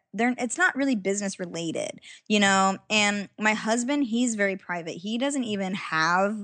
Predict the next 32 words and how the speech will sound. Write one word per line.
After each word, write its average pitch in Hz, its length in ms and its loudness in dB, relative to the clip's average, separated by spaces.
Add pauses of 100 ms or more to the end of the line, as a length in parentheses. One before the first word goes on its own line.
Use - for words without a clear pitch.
(100)
social 214 340 -2
media 233 380 4
<laughs> 254 60 2
accounts. 285 520 -2 (480)
Um, 190 540 -2
so - 180 0
he's 233 320 0
not, 233 260 4
like, 196 220 2
super 214 400 -2
active 190 340 -2
with, 190 160 -8
like, 175 200 -4
posting. 185 440 -2
And 196 80 2
I'm, 208 160 0
I'm 202 100 2
trying 349 200 4
to 349 60 0
get 285 80 2
him 233 100 4
to 202 60 2
get 190 120 0
an 151 60 -6
Instagram. 156 500 -6
I 147 60 -2
think 175 220 -6
he 170 100 -2
would 160 140 -4
like 143 160 -2
Instagram. 135 520 -6 (340)
Um, 202 340 4